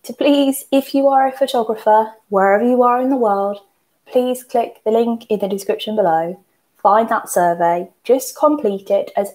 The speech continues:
honestly as physically possible. And on the fourth of December, we'll close the survey, we'll count the results, and we'll create a report. The M P A,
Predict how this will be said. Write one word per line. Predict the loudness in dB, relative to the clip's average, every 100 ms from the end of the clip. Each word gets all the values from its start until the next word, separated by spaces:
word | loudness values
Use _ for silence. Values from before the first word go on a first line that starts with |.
| -2
honestly | 0 0 -2 -4 -4
as | -8 -10
physically | -10 -8 -6 -6
possible. | -4 -6 -8 -6 -6 -8 -12 _ _ _ _ _ -4
And | 0 2 2 -2 -6 -14 _ 0
on | 0
the | -2
fourth | 0 2 4 2
of | 0
December, | 0 -2 -2 -2 -2 0 0 -4 _ _ _ -20 _ _ _ _ _
we'll | -8
close | -8 0 2 2 0
the | -6
survey, | -4 -2 -2 -4 -4 -6 -12 _ _
we'll | -8
count | -6 -4 -4 -6 -2
the | 0
results, | 0 0 -2 -6 -14 -12 -8
and | -4
we'll | -4
create | -2 -2 0
a | -2
report. | -4 -4 -2 -2 -2 -12 -20 _ _ _ _ _ _ _ _ _ _ _ _ _ 0
The | 4
M | 6 4
P | 4 2
A, | 2 0 -2